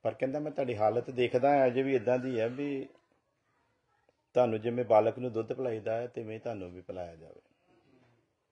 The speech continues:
ਔਰ ਐਸੀ ਹਾਲਤ ਕਿਹਨਾਂ ਦੀ ਹੁੰਦੀ ਹੈ, ਜਿਨ੍ਹਾਂ ਨੂੰ ਖਾਲਸ ਦੁੱਧ ਮਿਲਿਆ ਨਾ ਹੋਵੇ। ਉਹ ਬੱਚਾ ਤੇ ਲਾਚਾਰ ਹੋਵੇ,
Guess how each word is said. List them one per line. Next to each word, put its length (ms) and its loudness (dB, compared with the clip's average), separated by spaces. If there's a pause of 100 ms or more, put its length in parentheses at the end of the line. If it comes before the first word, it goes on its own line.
(1600)
ਔਰ 80 2
ਐਸੀ 240 2
ਹਾਲਤ 280 2
ਕਿਹਨਾਂ 280 0
ਦੀ 100 -4
ਹੁੰਦੀ 340 -4
ਹੈ, 180 -6 (1400)
ਜਿਨ੍ਹਾਂ 300 0
ਨੂੰ 120 -6
ਖਾਲਸ 560 2
ਦੁੱਧ 300 -4
ਮਿਲਿਆ 320 -2
ਨਾ 140 -4
ਹੋਵੇ। 260 -12 (1700)
ਉਹ 260 2
ਬੱਚਾ 360 0
ਤੇ 160 0
ਲਾਚਾਰ 500 4
ਹੋਵੇ, 320 0